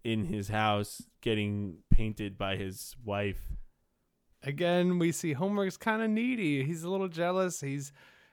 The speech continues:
Speaker 2: insecure. And are all of we, really?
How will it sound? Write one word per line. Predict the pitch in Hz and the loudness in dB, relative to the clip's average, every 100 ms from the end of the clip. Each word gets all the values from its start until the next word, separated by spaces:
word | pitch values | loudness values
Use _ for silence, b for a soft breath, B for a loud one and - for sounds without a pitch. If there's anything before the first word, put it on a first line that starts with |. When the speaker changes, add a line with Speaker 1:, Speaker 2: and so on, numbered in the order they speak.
| _ | _
Speaker 2:
insecure. | 160 180 175 180 185 180 175 165 - _ _ _ _ _ _ _ _ _ _ _ _ _ _ _ - | -2 0 0 2 4 6 6 2 -4 _ _ _ _ _ _ _ _ _ _ _ _ _ _ _ -6
And | 180 | 2
are | 202 190 | 6 6
all | 175 190 | 6 4
of | 185 | 2
we, | 190 190 | -2 -2
really? | 190 190 196 | -2 -4 -8